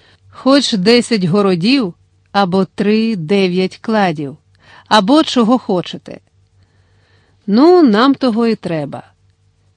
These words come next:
Пішли ми по слідах, по всіх городах, по всіх усюдах, і в Німеччину, і в Туреччину, всі царства і государства пройшли, а все куниці не знайшли.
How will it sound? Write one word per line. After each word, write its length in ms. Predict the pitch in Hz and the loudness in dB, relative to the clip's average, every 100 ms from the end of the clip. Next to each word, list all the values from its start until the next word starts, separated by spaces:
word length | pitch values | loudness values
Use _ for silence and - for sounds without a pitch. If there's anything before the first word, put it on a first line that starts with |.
| _ | _
Пішли 500 | - 196 - 208 240 | -4 -4 -2 0 4
ми 140 | 285 302 | 4 2
по 160 | 294 | 0
слідах, 760 | 285 277 294 240 277 277 254 - | -2 -2 0 2 2 0 -4 -6
по 160 | - 262 | -2 -2
всіх 380 | 240 - 269 233 | -2 -2 0 0
городах, 800 | 240 254 226 254 247 247 - _ | 0 0 2 2 2 -2 -10 _
по 140 | 233 | -2
всіх 360 | 240 - 247 254 | -2 -2 -2 0
усюдах, 680 | 240 - 240 240 202 220 220 _ _ _ - | -4 -2 0 0 0 -2 -4 _ _ _ 0
і 160 | 339 | 2
в 40 | 277 | 4
Німеччину, 1120 | 226 214 175 196 214 - - - 180 180 175 | 4 4 2 2 2 0 -8 -8 -4 -4 -4
і 220 | - 294 311 | -2 0 0
в 60 | |
Туреччину, 1040 | - 233 214 208 208 - - 185 175 170 170 _ _ _ | 0 0 2 2 2 -2 -8 -8 -6 -6 -10 _ _ _
всі 340 | - - 339 349 | -14 0 2 2
царства 680 | - 247 254 240 - 214 214 | 0 2 4 2 -2 -2 0
і 60 | |
государства 760 | 196 208 220 190 196 180 - 180 | 0 0 -2 2 2 0 -4 -8
пройшли, 680 | - 175 160 - 208 262 269 _ _ _ _ _ | -4 -4 -4 -4 -2 -2 -6 _ _ _ _ _
а 140 | - 214 | 0 2
все 340 | 202 - 339 | 0 -2 -2
куниці 840 | - 196 180 208 240 - - 220 | 0 0 2 2 0 -6 -6 -4
не 340 | 214 180 170 180 | -2 -2 -2 -2
знайшли. 760 | 165 170 175 - - 151 170 | -2 -4 -4 -6 -10 -8 -8